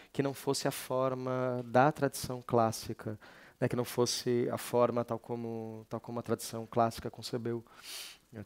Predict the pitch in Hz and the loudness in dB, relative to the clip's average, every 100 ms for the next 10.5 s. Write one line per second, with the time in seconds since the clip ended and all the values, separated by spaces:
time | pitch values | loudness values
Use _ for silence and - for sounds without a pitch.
0 | _ - 131 117 123 117 139 151 - 147 | _ 6 6 6 2 2 2 0 -4 -10
1 | 135 127 120 151 - - 123 120 117 120 | -6 -2 2 2 0 -8 -6 -6 -10 -12
2 | - 113 113 113 117 - - - - - | -8 -6 -6 -10 -20 -18 -18 -18 -20 -20
3 | _ - 123 135 139 - - 139 135 143 | _ -16 -10 -6 -6 -8 -6 0 0 0
4 | 135 135 - 143 - 131 127 120 120 127 | -4 -6 -4 -4 -4 -4 -2 -2 -2 -6
5 | 123 - _ _ _ 170 139 135 - - | -10 -20 _ _ _ -14 -6 -4 -4 -10
6 | - - 131 139 135 127 127 127 - 151 | -2 0 2 0 -4 -4 -4 -6 -6 -10
7 | - 131 113 113 - - - - 131 127 | -4 -4 -4 -10 -14 -18 -20 -14 -4 -4
8 | 120 - 135 139 139 135 - 135 131 123 | -4 0 2 2 0 -6 -6 -4 -2 0
9 | 131 139 135 135 139 135 - - - - | 2 2 0 -2 -8 -20 -20 -20 -20 -20
10 | _ 139 123 131 | _ -10 -8 -8